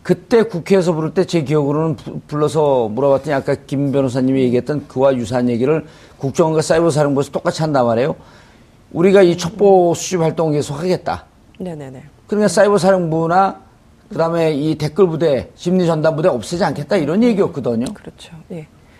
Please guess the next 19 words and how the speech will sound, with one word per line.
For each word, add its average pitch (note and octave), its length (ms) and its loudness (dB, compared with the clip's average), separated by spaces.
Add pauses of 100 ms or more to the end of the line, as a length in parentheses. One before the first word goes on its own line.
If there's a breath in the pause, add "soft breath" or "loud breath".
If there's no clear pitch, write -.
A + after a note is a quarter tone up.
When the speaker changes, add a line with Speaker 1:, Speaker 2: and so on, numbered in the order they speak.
(560 loud breath)
Speaker 1:
근데 A#3+ 180 2
Speaker 2:
네. - 20 6
Speaker 1:
이제 A3+ 200 2
그러고 A3+ 420 2
나서 F3+ 280 2
보니까 F#3+ 320 0
이천십사 G#3+ 1120 -2
년 G#3 160 0
사월 E3 240 0
십육 D#3+ 200 -6
일 F3 60 -2
세월호 D#3+ 280 0
참사, C#3+ 400 -2 (260 loud breath)
바로 E3+ 160 2
이제 F3+ 140 2
어제가 C#3+ 280 2
삼 D#3 200 -2
주기였었는데요. A#2 680 -2 (100)
Speaker 2:
네. E3+ 240 -12